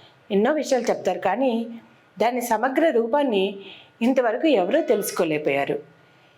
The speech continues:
ఈ భగవద్గీత కేవలం సన్యాసులకో ముసలివాళ్లకో ఉద్దేశించిన పుస్తకం కాదు. లౌకికమైన లక్ష్యాన్ని గురించి, మానసిక సంఘర్షణలో ఉన్న వ్యక్తికి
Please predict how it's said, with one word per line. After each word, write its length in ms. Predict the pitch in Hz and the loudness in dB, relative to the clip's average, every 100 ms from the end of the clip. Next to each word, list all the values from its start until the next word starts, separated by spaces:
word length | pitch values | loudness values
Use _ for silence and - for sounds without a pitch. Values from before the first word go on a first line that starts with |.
| _ _ _ - - _ 262 | _ _ _ -14 -14 _ 0
ఈ 420 | 302 302 294 294 | 2 2 -2 -2
భగవద్గీత 500 | - 254 233 339 339 | 0 0 2 2 2
కేవలం 540 | 277 226 214 254 262 | 2 2 2 0 -2
సన్యాసులకో 960 | 254 190 185 233 254 254 240 233 226 233 - - - - | 0 -2 0 -2 0 0 2 0 -2 -4 -12 -20 -20 -6
ముసలివాళ్లకో 760 | 180 - 262 277 269 233 226 208 | -4 0 0 0 0 0 2 2
ఉద్దేశించిన 580 | 190 208 226 214 196 | 2 2 2 0 -2
పుస్తకం 460 | 196 160 - 170 202 | -2 -2 -2 -4 -2
కాదు. 340 | 190 131 127 - - _ _ _ - - _ _ - | -2 -2 -4 -14 -18 _ _ _ -20 -20 _ _ 0
లౌకికమైన 680 | 214 254 320 359 349 330 277 | 2 2 0 0 2 2 2
లక్ష్యాన్ని 500 | 202 185 - 277 262 | 0 0 -2 0 2
గురించి, 600 | 220 226 220 202 202 202 - - - - 202 | 2 0 0 2 2 -2 -10 -20 -20 -8 -2
మానసిక 920 | 214 247 330 349 311 285 240 185 - - - - | 0 0 -2 -2 -4 0 2 2 0 -8 -20 -14
సంఘర్షణలో 800 | - 233 233 294 294 311 311 277 | -6 -2 0 -2 0 0 2 0
ఉన్న 280 | 240 214 190 | -2 0 -2
వ్యక్తికి 720 | 170 180 - 190 220 190 196 | -2 -4 -2 0 2 2 0